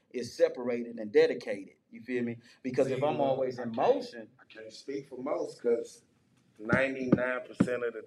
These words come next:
Speaker 2: time, you, you see, I'm by myself.
Speaker 1: That's true. That's
Speaker 2: I'm
Speaker 1: true.
Speaker 2: in, I'm in that truck or that car or in the
Speaker 1: Mm-hmm.
Speaker 2: shop. I'm in a closed environment by myself.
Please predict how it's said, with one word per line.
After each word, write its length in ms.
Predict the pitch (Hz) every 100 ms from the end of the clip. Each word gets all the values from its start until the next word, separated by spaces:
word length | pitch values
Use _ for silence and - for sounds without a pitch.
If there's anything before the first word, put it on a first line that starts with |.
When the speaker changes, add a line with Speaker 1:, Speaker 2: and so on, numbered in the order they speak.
| -
Speaker 2:
time, 360 | 127 123 110 104
you, 180 | 117 117 107 -
you 140 | 139
see, 320 | - - - - _ _ -
I'm 60 |
by 240 | - - 202
myself. 500 | - - - 135 135 - _ _ -
Speaker 1:
That's 220 | 120 120
true. 420 | - 262 277 - -
That's 200 | 117 123 107
Speaker 2:
I'm 40 |
Speaker 1:
true. 160 | 359 302
Speaker 2:
in, 160 | 104 -
I'm 160 | 110 113
in 160 | 113
that 440 | 113 107 - - -
truck 360 | - 131 131 110
or 100 | 110
that 260 | 107 -
car 160 | - 131 127 120
or 100 | - _ _
in 100 | 113
the 60 | 107
Speaker 1:
Mm-hmm. 200 | 107 120
Speaker 2:
shop. 520 | 135 - 131 123 - _ _ _ -
I'm 180 | 127 127
in 120 | 107
a 180 | 95 98 -
closed 480 | - 131 131 131 127
environment 680 | 117 110 123 123 120 107 104
by 240 | 117 117 117
myself. 680 | 117 117 - 127 127 117